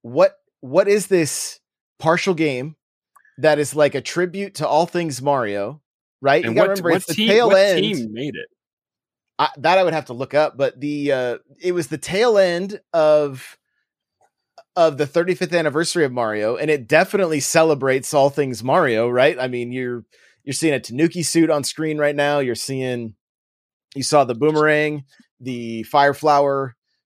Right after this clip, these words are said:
Speaker 1: the cat suit. Like, y-, you see elements of,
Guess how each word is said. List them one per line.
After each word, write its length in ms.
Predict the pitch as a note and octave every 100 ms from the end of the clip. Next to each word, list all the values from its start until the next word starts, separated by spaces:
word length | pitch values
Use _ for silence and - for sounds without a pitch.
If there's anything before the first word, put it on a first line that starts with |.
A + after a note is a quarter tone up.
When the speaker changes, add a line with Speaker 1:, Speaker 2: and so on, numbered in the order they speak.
| _ -
Speaker 1:
the 100 | A2+
cat 340 | - D3 -
suit. 200 | D#3 D3+
Like, 240 | C3 G#2 - - _ _ _ _ _ _ _
y-, 140 | C#3+
you 180 | - C3
see 240 | - C#3+ A#2+
elements 420 | C#3+ D3 C3 -
of, 320 | G#2+ F#2+ -